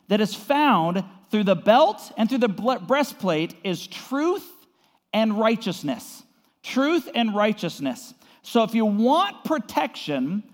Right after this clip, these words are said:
my question is, do you know truth and are you practicing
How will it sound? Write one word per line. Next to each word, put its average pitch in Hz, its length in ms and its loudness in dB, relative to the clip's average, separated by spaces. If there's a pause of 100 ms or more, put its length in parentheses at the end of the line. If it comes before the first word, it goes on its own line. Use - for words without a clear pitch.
(300)
my 214 200 4
question 185 540 0
is, 165 260 -2
do 190 280 -2
you 330 180 0
know 269 240 0
truth 170 580 -4 (360)
and 175 200 -2
are 220 220 2
you 220 200 0
practicing 151 920 -4